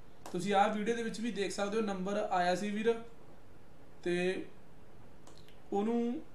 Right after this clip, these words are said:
ਉਸੇ ਨੰਬਰ ਨੂੰ ਸੇਵ ਕਰ ਲਓ ਵੀਰ, ਤੇ ਉਸੇ ਨੰਬਰ 'ਤੇ ਤੁਸੀਂ ਫੋਟੋਆਂ ਭੇਜਣੀਆਂ, ਤੇ ਉਹੀ ਨੰਬਰ 'ਤੇ ਹੁਣ ਅਸੀਂ ਐਡਾਂ ਸਾਰੀਆਂ ਲਗਾਉਣੀ ਹੈ ਵੀਰ ਜੀ। ਸੁੱਖ ਭੰਗੂ, ਬਲੋਰੋ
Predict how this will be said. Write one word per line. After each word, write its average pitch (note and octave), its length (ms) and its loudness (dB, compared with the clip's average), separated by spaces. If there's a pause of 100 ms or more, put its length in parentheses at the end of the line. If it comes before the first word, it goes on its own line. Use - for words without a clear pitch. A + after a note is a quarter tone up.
(420)
ਉਸੇ A3 200 2
ਨੰਬਰ A#3+ 260 2
ਨੂੰ A#3+ 140 2
ਸੇਵ G#3+ 220 2
ਕਰ A3 180 4
ਲਓ A3+ 100 4
ਵੀਰ, A#3+ 200 0
ਤੇ - 140 -4
ਉਸੇ A#3 260 -2
ਨੰਬਰ A#3 260 2
'ਤੇ A3+ 80 0
ਤੁਸੀਂ A#3 160 -2
ਫੋਟੋਆਂ F#3 260 0
ਭੇਜਣੀਆਂ, G#3 460 2 (340)
ਤੇ D4 80 -6
ਉਹੀ G#3 220 2
ਨੰਬਰ G#3+ 260 0
'ਤੇ G#3+ 100 -2
ਹੁਣ G#3 180 0
ਅਸੀਂ G#3 200 -2
ਐਡਾਂ F#3 300 2
ਸਾਰੀਆਂ G3 360 0 (760)
ਲਗਾਉਣੀ D#3+ 420 2
ਹੈ C#3+ 60 -4
ਵੀਰ - 180 -6
ਜੀ। - 80 -8 (1120)
ਸੁੱਖ F3+ 300 -4
ਭੰਗੂ, G#3 420 0 (1160)
ਬਲੋਰੋ F3+ 380 2